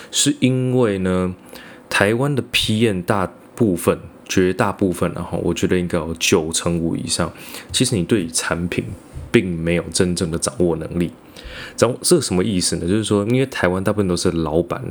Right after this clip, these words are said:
好，来掌控这个全局，那P M呢，是负责做执行的角色，所以呢，在台湾的P M呢，大部分都是所谓的 project manager，就是说他是在追踪进度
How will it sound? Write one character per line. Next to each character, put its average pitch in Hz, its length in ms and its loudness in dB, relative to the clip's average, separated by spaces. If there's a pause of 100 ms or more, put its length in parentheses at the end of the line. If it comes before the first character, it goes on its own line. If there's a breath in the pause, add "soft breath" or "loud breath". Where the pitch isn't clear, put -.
(200)
好， - 200 -4
来 87 100 2
掌 - 260 -2
控 90 200 0
这 85 60 -2
个 85 100 2
全 85 340 -2
局， - 180 -4 (480 loud breath)
那 104 120 2
P 120 380 2
M 101 100 0
呢， 87 160 0
是 101 140 0
负 95 180 -2
责 - 140 -2
做 - 200 0
执 - 260 -2
行 82 160 -2
的 80 80 -8
角 - 160 -2 (120)
色， - 200 0 (520 loud breath)
所 139 180 4
以 127 80 0
呢， 95 140 2
在 120 140 4
台 - 240 0
湾 117 140 2
的 95 80 0
P 98 280 0
M 87 80 0
呢， 80 180 -4
大 110 140 2
部 107 120 2
分 95 200 0
都 90 140 0
是 92 60 2
所 - 220 -2
谓 90 120 2
的 98 180 -4
project 110 440 -2
manager， 87 400 -2 (100)
就 101 140 0
是 101 80 2
说 95 240 -2 (340 loud breath)
他 110 120 -2
是 110 120 2
在 104 80 2
追 95 140 0
踪 87 160 0
进 85 200 -4
度 78 120 -2